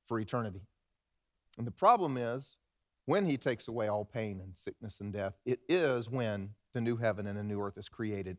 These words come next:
It is when Jesus has returned. And anyone who does not call on Jesus as king at that moment never will.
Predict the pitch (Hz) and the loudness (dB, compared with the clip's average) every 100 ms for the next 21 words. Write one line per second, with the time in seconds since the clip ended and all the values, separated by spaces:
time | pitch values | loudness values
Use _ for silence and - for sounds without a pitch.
0 | - 120 - 165 202 143 120 110 101 120 | -2 -2 2 4 4 2 0 -2 -2 -4
1 | 120 113 120 123 117 110 135 127 110 - | -4 0 2 2 0 -2 0 0 -4 -14
2 | _ _ _ - - - 165 190 214 180 | _ _ _ -20 -2 2 6 6 6 6
3 | 151 147 147 175 180 170 156 151 139 143 | 4 4 6 6 8 8 8 8 4 0
4 | 147 143 131 - 147 147 127 131 - 131 | 0 -2 -4 -2 -2 0 2 2 4 0
5 | 135 - 127 120 123 120 101 | 0 -2 0 0 -2 -4 -6